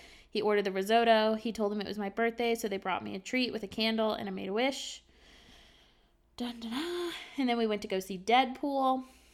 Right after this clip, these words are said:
It was my request 'cause of my birthday, remember? So it was my, it was my request. Um, he said his friends told him I was going to be a dude because I wanted to see Deadpool.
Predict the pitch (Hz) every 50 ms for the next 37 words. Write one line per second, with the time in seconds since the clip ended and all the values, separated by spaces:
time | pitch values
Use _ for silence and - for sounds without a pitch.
0 | - - - - 220 208 208 196 175 175 165 - - - - 220 - - - 220
1 | 220 233 254 262 262 339 440 440 392 339 320 311 302 302 302 311 311 311 311 -
2 | - 254 247 247 233 220 214 214 208 208 208 208 214 220 - - - _ _ _
3 | _ _ _ _ _ _ _ _ - - 104 214 - - 127 120 - - - -
4 | - - - - - - - - _ _ _ _ _ _ _ - 233 220 214 214
5 | 208 208 202 196 190 190 190 202 196 - - _ _ - - - - - - -
6 | _ - 269 269 269 - 285 277 269 285 262 - - - 226 226 226 226 220 -
7 | - 214 196 196 214 226 208 202 196 - - 202 202 202 208 - 208 202 202 196
8 | 202 202 202 190 185 185 196 190 190 185 180 185 196 202 214 202 208 190 190 190
9 | 185 180 180 190 - - 190 180 - 170 170 175 190 - - - 190 -